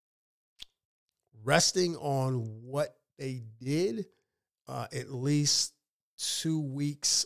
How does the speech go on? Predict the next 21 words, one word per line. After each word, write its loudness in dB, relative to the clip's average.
or -6
so -2
prior -2
to -6
the -20
tournament. -4
Don't 8
know 2
how 4
you 2
feel 0
about 0
that, -2
but, -4
uh, -6
but, -4
but 0
certainly 4
golf 2
being 0
a 0